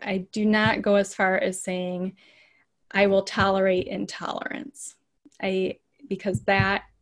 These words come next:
that's such a contradiction to affirming the value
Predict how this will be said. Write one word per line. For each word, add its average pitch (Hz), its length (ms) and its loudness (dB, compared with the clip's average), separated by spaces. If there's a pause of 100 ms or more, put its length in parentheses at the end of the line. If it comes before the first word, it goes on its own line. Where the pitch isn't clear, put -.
(140)
that's 190 340 -2
such 190 260 -6
a 190 60 -2
contradiction 190 1160 -4 (500)
to 190 640 -2 (440)
affirming 202 880 0
the 196 160 0
value 185 960 -2